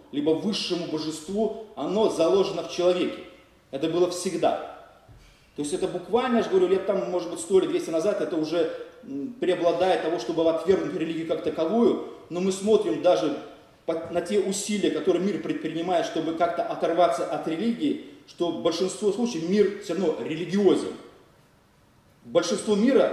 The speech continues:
неважно, во что они там верят, какие там божества, там, ин-, индуизм, там, ислам, христианство, всё, ми-, мир религиозен, кажется, и прогресс пошёл, и образование вроде бы, и все стали читать и писать,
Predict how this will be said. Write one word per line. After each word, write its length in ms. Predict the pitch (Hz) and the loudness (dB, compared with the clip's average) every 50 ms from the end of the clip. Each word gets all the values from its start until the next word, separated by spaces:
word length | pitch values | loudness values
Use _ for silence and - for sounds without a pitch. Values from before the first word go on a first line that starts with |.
| 143 165 | 0 0
неважно, 400 | 185 196 208 185 156 143 139 143 | 0 0 2 0 0 0 0 -2
во 80 | 143 | -2
что 240 | - - 156 156 143 | -2 -2 -2 -2 -2
они 240 | 135 139 143 147 143 143 | -2 0 0 0 0 0
там 260 | 143 139 131 135 - 196 | 0 -4 -4 -4 -4 -4
верят, 240 | 269 277 240 - | 0 0 0 0
какие 220 | - 160 - 147 135 | 0 -2 -6 -6 -4
там 160 | - 139 131 | -4 -4 -2
божества, 500 | 147 143 147 147 - - 143 151 143 - | -2 -4 -4 -6 -8 -6 -2 0 0 2
там, 180 | - 110 107 - 151 | 0 -2 -6 -6 -6
ин-, 220 | 139 139 - 165 147 | -6 -6 -6 -6 -6
индуизм, 480 | 135 160 202 220 202 156 156 139 117 | -4 -2 -2 -2 -2 -4 -4 -6 -6
там, 200 | 131 123 123 127 | -6 -6 -6 -6
ислам, 480 | 123 - 190 185 190 190 - - - - - - - - - - | -4 -2 0 2 2 2 0 -2 -4 -10 -12 -16 -20 -20 -20 -14
христианство, 560 | - 160 160 - - 190 202 208 190 - - - - - - - - _ | -12 -10 -10 -2 0 2 2 2 0 -4 -6 -10 -14 -16 -20 -20 -20 _
всё, 460 | - - - - - - 214 226 214 | -18 -14 -12 -10 -6 0 4 4 4
ми-, 180 | 185 190 196 - - 156 | 4 4 2 0 -2 0
мир 280 | 185 202 185 - - - | 0 2 2 0 -2 -4
религиозен, 600 | 139 156 147 156 156 170 202 180 147 - - - | -6 -4 -4 -6 -4 0 0 0 0 0 -2 0
кажется, 540 | 185 170 - - - - - 120 107 - - - - - | 0 0 0 -2 -6 -6 -6 -6 -6 -8 -12 -16 -14 -10
и 60 | 156 147 | -8 -4
прогресс 480 | 151 170 185 185 226 226 254 240 - | 0 2 2 4 4 6 6 6 4
пошёл, 500 | - 220 208 - - 214 214 208 208 - 139 | 4 0 0 2 4 8 8 8 8 8 4
и 40 | 135 | 0
образование 600 | 131 - 147 151 - 185 220 240 240 240 233 208 | 0 0 0 0 2 2 2 4 4 4 2 2
вроде 320 | 202 208 208 185 170 170 | 4 4 4 4 4 2
бы, 140 | - 160 151 | -2 -2 0
и 140 | 143 143 147 | 0 0 -2
все 220 | - - 180 160 | -2 -2 -2 -2
стали 520 | 160 - 160 160 156 156 147 147 143 151 - | 0 2 4 4 6 4 4 2 0 -4 -6
читать 360 | - - - 175 147 - 147 | -8 -4 0 0 0 0 0
и 40 | 139 | -4
писать, 460 | - 151 - - 226 240 240 233 233 | -4 -6 -4 0 2 2 2 2 0